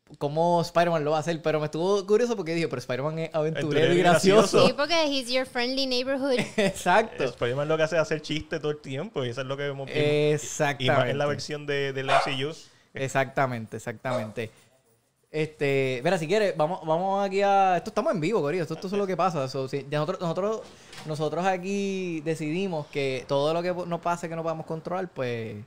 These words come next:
Speaker 2: Hay, hay que poner un, un, un
Speaker 3: Pues
Speaker 2: sonido,
Speaker 3: pasa,
Speaker 2: un
Speaker 3: pues
Speaker 2: sonidito
Speaker 3: pasa.
Speaker 2: para eso.
Speaker 1: Exacto.
Speaker 3: By the way, nos hemos, todos aquí nos hemos hecho las pruebas del covid,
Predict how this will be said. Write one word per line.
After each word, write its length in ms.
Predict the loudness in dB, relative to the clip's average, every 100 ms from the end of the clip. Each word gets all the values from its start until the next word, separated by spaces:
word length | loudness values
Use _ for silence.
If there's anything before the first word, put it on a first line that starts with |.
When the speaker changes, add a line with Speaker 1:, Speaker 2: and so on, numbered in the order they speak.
| _ -20 -14
Speaker 2:
Hay, 140 | -10
hay 120 | -8 -6
que 100 | -4
poner 240 | -2 -2
un, 80 | -6
un, 680 | -8 -12 -12 -12 -12 -14 -16 -12
un 60 |
Speaker 3:
Pues 100 | -6
Speaker 2:
sonido, 100 | 2
Speaker 3:
pasa, 400 | 6 6 6 2
Speaker 2:
un 60 | 2
Speaker 3:
pues 80 | -2
Speaker 2:
sonidito 180 | 2 4
Speaker 3:
pasa. 160 | 4 2
Speaker 2:
para 220 | 0 0
eso. 80 | 0
Speaker 1:
Exacto. 420 | 2 2 0 2
Speaker 3:
By 160 | 4 6
the 140 | 6
way, 420 | 6 4 0 -4 -12 -12
nos 260 | -6 -2
hemos, 360 | -2 -2 -4 2
todos 380 | 4 4 2 0
aquí 340 | -6 -6 -6
nos 160 | -4 -6
hemos 200 | -6 -8
hecho 220 | -10 -10
las 140 | -12 -10
pruebas 320 | -8 -6 -6
del 160 | -8
covid, 380 | -10 -8 -8 -10